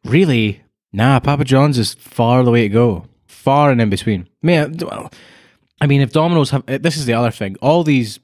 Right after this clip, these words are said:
the biggest issue I have with these restaurant chains is that in retrospect to America, we get really done by price of pizzas over here. Like, pizzas are not cheap.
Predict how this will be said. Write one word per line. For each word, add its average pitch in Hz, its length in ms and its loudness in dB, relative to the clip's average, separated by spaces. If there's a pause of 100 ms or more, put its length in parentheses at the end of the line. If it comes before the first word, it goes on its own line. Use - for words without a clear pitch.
(280)
the 135 80 0 (220)
biggest 180 380 -2
issue 147 280 0
I 117 80 2
have 117 280 0
with 113 80 -2
these 107 180 -4 (140)
restaurant 113 480 -2
chains 92 360 -8
is 98 140 -8
that 95 300 -6 (200)
in 127 360 0 (100)
retrospect 156 640 -2
to 135 100 -2
America, 117 640 -2 (280)
we 147 280 -2
get 156 180 0
really 107 500 0
done 98 300 -2
by 87 140 -6
price - 320 -4
of 92 100 -6
pizzas 92 380 -6
over 80 140 -6
here. 85 180 -6
Like, 87 320 -8
pizzas 151 360 -2
are 104 240 0
not 101 460 -2
cheap. - 480 -6